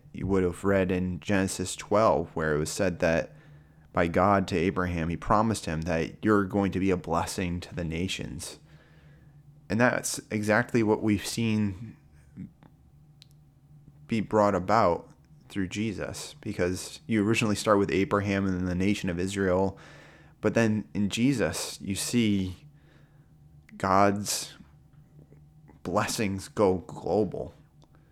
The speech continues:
his redemption go global. And that wasn't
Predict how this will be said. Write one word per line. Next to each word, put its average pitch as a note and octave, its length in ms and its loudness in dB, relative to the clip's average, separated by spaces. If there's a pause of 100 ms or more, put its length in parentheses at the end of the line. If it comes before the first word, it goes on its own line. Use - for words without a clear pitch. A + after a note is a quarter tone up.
(360)
his - 160 -10
redemption F2 880 -2
go F2+ 300 -2
global. - 600 -2 (800)
And G#2 100 -2
that A#2 180 2
wasn't A2 480 2